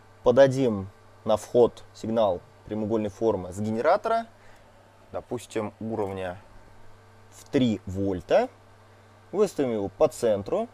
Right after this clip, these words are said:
и мы, в принципе, видим, что на делителе один к десяти у нас все хорошо, ничего не загибается. Ну, давай попробуем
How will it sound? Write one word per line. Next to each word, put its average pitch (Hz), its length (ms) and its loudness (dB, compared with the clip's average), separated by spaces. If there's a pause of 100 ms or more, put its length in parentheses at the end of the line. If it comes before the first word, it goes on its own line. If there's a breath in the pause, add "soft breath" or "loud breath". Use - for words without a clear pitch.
(400)
и 165 240 -4
мы, 160 100 -4
в - 60 -8
принципе, 143 480 -4
видим, 185 560 -6
что 120 560 0
на 113 520 0 (560)
делителе 110 540 -2
один 113 500 -4
к 98 80 -6
десяти 160 520 -6 (340 loud breath)
у 135 60 -8
нас 196 180 -2
все - 160 -6
хорошо, 110 580 -2 (240)
ничего 131 520 -6
не 127 280 -4
загибается. 131 800 2 (600 soft breath)
Ну, 117 80 -12
давай 131 180 2
попробуем 127 640 -4